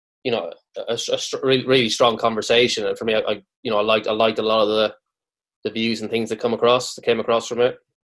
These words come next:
I suppose as a, as a starting point, I really liked how Lee spoke about the importance of getting your, your D N A correct. I, I think that's massive for, for clubs, and especially the way you wanna play the game. I think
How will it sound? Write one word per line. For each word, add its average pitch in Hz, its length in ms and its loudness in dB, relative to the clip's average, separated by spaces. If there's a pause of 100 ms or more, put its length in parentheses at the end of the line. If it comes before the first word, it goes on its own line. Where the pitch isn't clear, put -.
I 135 60 2
suppose 131 420 4
as 113 200 0
a, 120 180 2
as 110 100 0
a 110 80 -4
starting 117 420 0
point, 110 240 -2
I 107 40 -2
really 107 240 -2
liked 107 480 -2 (1120)
how 117 140 4
Lee 113 220 -2
spoke 117 400 4
about 110 320 2
the 113 80 -6
importance 110 480 -2
of 110 140 -10
getting 113 440 2
your, 110 220 -6
your 113 160 -4
D 120 220 -2
N 113 40 2
A 123 160 2
correct. 139 500 0 (600)
I, 113 160 -6
I 120 60 -4
think 123 200 -4
that's 110 200 -2
massive 117 420 -4 (880)
for, - 180 -16
for 120 200 -2
clubs, 123 400 2
and 104 160 -6
especially 110 320 -4
the 110 80 -4
way 113 120 0
you 110 60 -2
wanna 107 160 -4
play 117 300 2
the 110 100 -2
game. 95 300 -4
I 98 100 -8
think 107 240 -8